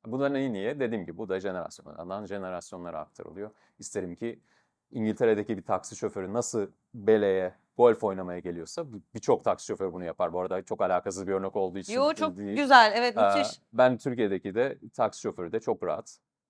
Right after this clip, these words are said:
Speaker 1: İskoçya'ya golf oynamaya gitsin isterim. Ben öyle bir ülkede yaşamak isterim. Eee, umarım bir gün böyle bir ülkeye,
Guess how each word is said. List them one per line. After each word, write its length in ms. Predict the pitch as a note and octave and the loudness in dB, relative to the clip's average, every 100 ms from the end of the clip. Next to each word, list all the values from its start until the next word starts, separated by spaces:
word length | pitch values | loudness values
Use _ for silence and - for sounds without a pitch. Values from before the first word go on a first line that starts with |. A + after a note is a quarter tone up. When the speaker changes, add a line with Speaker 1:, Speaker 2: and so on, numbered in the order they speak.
| _ _ _ | _ _ _
Speaker 1:
İskoçya'ya 520 | - - A3 G#3 F2 G2 | -20 -4 -4 -2 -6 -2
golf 260 | G#2+ F#2+ | -2 -2
oynamaya 320 | F2+ F2 F2 | -6 -6 -10
gitsin 460 | E2+ - - G2 F#2 | -12 -12 -12 -12 -14
isterim. 300 | A2 - G2+ | -16 -4 -2
Ben 120 | F#2+ A2 | 0 2
öyle 240 | B2 B2 | 2 2
bir 100 | A2 | 0
ülkede 220 | F2+ F2+ | -4 -6
yaşamak 340 | F2 - E2 - | -6 -10 -16 -16
isterim. 320 | - G2 - _ _ _ - | -16 -16 -18 _ _ _ -4
Eee, 460 | F#2+ F2+ F2 E2+ F2 _ _ _ _ _ _ | 0 2 0 -2 -6 _ _ _ _ _ _
umarım 520 | C#3 A#2 A#2+ B2 D#3 | -2 2 2 0 -6
bir 60 | A2 | -4
gün 160 | G#2+ G#2 | -2 -2
böyle 220 | G2+ F#2 | -2 -4
bir 60 | |
ülkeye, 480 | F2+ F2 G2 F#2+ D3 | -6 -8 -6 -6 -6